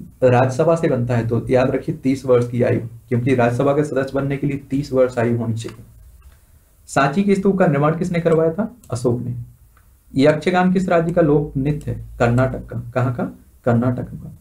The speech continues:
मैकमोहन रेखा किस दो देशों के बीच सीमा बनाती है? भारत, चीन। याद रखिए, आप उन्नीस सौ चौदह की बात है, तो अंग्रेज, अंग्रेजों के समय की बात है।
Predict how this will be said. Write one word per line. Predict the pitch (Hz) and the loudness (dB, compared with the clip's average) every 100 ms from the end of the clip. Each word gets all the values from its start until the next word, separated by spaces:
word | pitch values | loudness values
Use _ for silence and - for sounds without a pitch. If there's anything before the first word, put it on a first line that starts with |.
| - - - - _ | -20 -20 -20 -20 _
मैकमोहन | 123 135 160 180 185 185 | 2 2 2 0 2 4
रेखा | 180 185 | 4 2
किस | 180 170 - | 0 -4 -4
दो | 131 156 175 - | 0 2 2 0
देशों | 123 135 131 170 | 0 2 2 0
के | 165 | 0
बीच | 170 | 0
सीमा | - 160 | 0 0
बनाती | 156 156 156 160 | 2 0 -2 -4
है? | 233 - - - - | -6 -8 -16 -8 0
भारत, | 127 131 175 | 2 4 2
चीन। | - 113 - - - - - | 0 -8 -8 -14 -20 -14 0
याद | 127 156 | 4 4
रखिए, | 185 185 202 185 | 2 2 2 4
आप | 180 165 | 4 2
उन्नीस | 147 143 175 185 | 0 0 0 0
सौ | |
चौदह | 180 135 127 156 | 0 2 2 2
की | 156 | 2
बात | 113 120 - | 0 -2 -6
है, | - - - - - - - - - - - | -14 -18 -20 -20 -20 -20 -20 -20 -20 -12 2
तो | 131 | 2
अंग्रेज, | 131 143 165 185 - - - - - _ _ | 4 2 2 2 -2 -6 -14 -18 -18 _ _
अंग्रेजों | 127 131 151 160 | 0 2 4 2
के | 160 135 | 2 0
समय | 120 113 | 0 0
की | 113 113 | 0 0
बात | 110 - | -2 -2
है। | 120 - | -6 -6